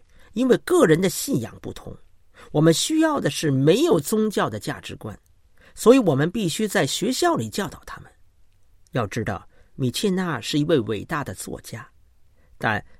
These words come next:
他正在反映他当时的时代背景。在二十世纪初，人们真的相信他们踢走基督信仰和宗教之后，仍然可以有价值观存在。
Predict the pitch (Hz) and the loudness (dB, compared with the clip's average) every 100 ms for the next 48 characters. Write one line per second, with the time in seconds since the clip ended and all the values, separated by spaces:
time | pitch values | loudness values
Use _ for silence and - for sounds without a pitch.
0 | - - 131 - 262 214 139 113 - - | -16 -4 -4 -2 -4 -2 -4 -6 -8 -12
1 | 85 113 151 - 135 - 233 240 - 107 | -8 -4 -4 -6 -8 -6 -6 -8 -8 -6
2 | 113 117 - 123 156 208 113 92 90 - | -6 -6 -6 -6 -4 -6 -6 -6 -8 -12
3 | - - _ _ - _ _ _ - _ | -18 -20 _ _ -20 _ _ _ -20 _
4 | - 147 135 - - 170 117 131 - 107 | 2 4 4 0 -2 -2 -2 -6 -6 -8
5 | 107 - 190 220 - _ - - 139 156 | -10 -6 -8 -8 -16 _ -20 -4 2 2
6 | 175 - 302 320 302 147 - 247 233 226 | 2 0 -2 -2 -2 -4 0 0 2 0
7 | - 208 139 - - - - 160 151 127 | 0 0 0 -4 -20 -20 0 2 4 0
8 | - - 220 185 131 120 - 220 202 202 | -4 -4 -2 0 -2 -2 -4 -2 0 -2
9 | - 285 135 104 92 - - - 135 - | -4 -4 -4 -6 -12 -16 -20 -4 -2 0
10 | 262 262 262 - 277 127 - 269 277 - | 0 2 0 0 0 0 -4 -4 -4 0
11 | 302 - - - 143 240 294 226 220 - | 0 -2 -8 -2 0 0 -2 -4 -4 -2
12 | 165 170 160 117 117 - 294 175 - 117 | 0 2 0 -2 -2 -2 0 0 -4 -8
13 | - 147 147 - 87 - 151 - | -2 -2 -2 -6 -8 -8 -10 -12